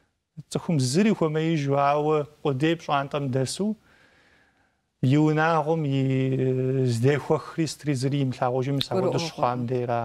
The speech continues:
Speaker 1: ар. Гъэщӏэгъуэн дыдэу, э, джы-, джы-, джы дыдэ зэхэсхащи, гупс гъэщӏэгъуэн, сэри мис, э, фызогъэцӏыху ар зэрыщытыр.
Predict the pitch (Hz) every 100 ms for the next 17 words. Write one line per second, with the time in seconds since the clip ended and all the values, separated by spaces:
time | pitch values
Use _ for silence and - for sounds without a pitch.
0 | 120 151 - - - - 135 131 135 135
1 | 131 123 127 151 147 - - - - 123
2 | 123 120 123 120 127 131 131 147 135 123
3 | 123 135 - - 139 131 190 180 - -
4 | - - 127 127 131 127 165 165 - -
5 | _ - 131 127 127 120 - 131 120 117
6 | 185 127 127 127 - 123 - _ _ -
7 | 120 117 123 - -